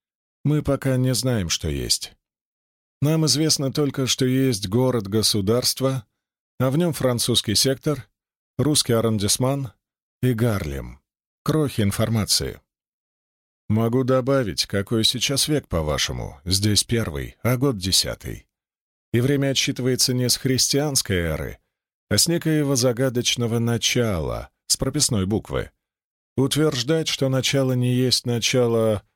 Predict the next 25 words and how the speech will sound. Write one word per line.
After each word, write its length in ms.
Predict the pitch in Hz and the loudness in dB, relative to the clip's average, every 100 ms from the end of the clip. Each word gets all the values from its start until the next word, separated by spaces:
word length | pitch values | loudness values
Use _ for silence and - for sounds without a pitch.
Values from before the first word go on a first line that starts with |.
| _ | _
а 100 | 117 | 0
что-то 340 | - 123 107 | 0 0 0
ему 180 | 117 113 | 2 2
предшествовало, 920 | - 113 - 165 - 90 78 67 57 - _ _ _ _ - | 0 0 0 0 0 -2 0 -2 -4 -8 _ _ _ _ 0
и 140 | 127 | 0
помнить, 520 | - 151 135 104 92 | 2 2 2 0 -2
что 280 | - - 110 | -2 0 -2
предшествовало, 1040 | - 92 - 156 151 - 85 78 64 58 - _ _ _ - | -2 -2 0 0 -2 -2 -2 0 -2 -4 -10 _ _ _ 0
никому 580 | 123 110 120 110 117 | 0 2 0 2 2
не 220 | 123 113 120 | 0 0 0
рекомендуется. 1080 | 113 - 120 123 95 78 - - - 50 - _ _ _ _ | -2 -2 -2 0 -2 -4 -2 -2 -2 -6 -12 _ _ _ _
Применяются 640 | 127 107 110 113 110 127 | 2 2 2 2 0 0
санкции. 680 | - 120 95 - 64 53 - _ _ _ _ _ _ _ | 0 0 0 -2 -2 -8 -14 _ _ _ _ _ _ _
И 60 | 110 | 0
ещё. 500 | 117 113 - 104 71 _ _ _ _ _ _ | 2 2 2 -2 -4 _ _ _ _ _ _
В 60 | - | -2
здешних 560 | 98 120 139 - 135 - | 2 2 0 0 0 0
сутках 540 | - 151 - 95 - | 0 -2 -2 -4 0
не 140 | 117 | -2
двадцать 520 | 107 113 139 - 110 92 | 0 0 2 2 0 0
четыре, 540 | 110 101 143 139 85 | -2 0 0 0 -2
а 220 | - 107 | -2 -2
всего 420 | 98 - 113 123 | 0 0 2 0
восемнадцать 680 | 120 117 - 101 95 87 95 | 0 0 2 2 2 0 0
часов. 560 | - 90 - 71 62 - | 0 0 0 0 -4 -16